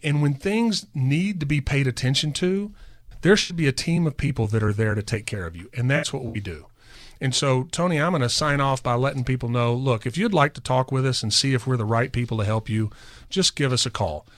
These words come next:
two oh five, nine eight eight, triple zero six. We will sit down with you either in person or virtually, and we'll spend sixty to ninety minutes just explaining to you how our process works,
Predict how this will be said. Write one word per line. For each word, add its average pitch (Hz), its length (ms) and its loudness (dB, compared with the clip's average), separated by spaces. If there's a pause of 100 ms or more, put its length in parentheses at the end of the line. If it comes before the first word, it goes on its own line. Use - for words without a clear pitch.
(220)
two 185 200 2
oh 180 100 4
five, 123 380 0
nine 135 280 0
eight 127 180 2
eight, 107 280 -2
triple - 260 0
zero 123 220 2
six. 104 340 -2
We 147 180 0
will 214 140 0
sit 180 240 2
down 127 240 0
with 113 100 0
you 110 300 0 (340)
either 123 240 0
in 202 240 0
person 147 460 -2
or 120 140 0
virtually, 117 580 0 (320)
and 131 180 0
we'll 214 160 2
spend 143 380 0
sixty - 500 0
to 151 80 -2
ninety 151 400 2
minutes 131 460 0 (400)
just 190 300 0 (100)
explaining 180 680 0
to 127 60 -2
you 131 180 2
how 131 180 0
our 185 140 2
process 117 500 0
works, 110 360 -2